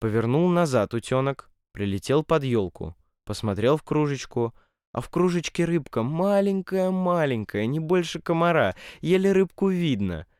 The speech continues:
Клюнул утёнок в воду и, что было силы, полетел обратно домой. «Где ж у тебя рыба?» спросила утка. «Ничего не видно».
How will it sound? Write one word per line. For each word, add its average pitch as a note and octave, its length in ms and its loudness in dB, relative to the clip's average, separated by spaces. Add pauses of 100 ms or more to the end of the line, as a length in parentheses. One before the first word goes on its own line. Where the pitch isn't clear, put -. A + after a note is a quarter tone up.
(320)
Клюнул D#3+ 460 2
утёнок D#3 500 0
в C3+ 40 0
воду B2+ 340 0
и, A#2+ 140 -4
что F#3 380 0
было D3+ 400 2
силы, D#3 500 0
полетел C#3+ 540 0
обратно C3+ 540 2
домой. C3 480 0 (480)
«Где F3+ 300 2
ж G3+ 80 0
у G#3 60 2
тебя G3+ 360 4
рыба?» E3 560 2
спросила A#2 560 -4
утка. B2 500 -6 (300)
«Ничего C3+ 500 2
не F3 220 4
видно». D#3 560 2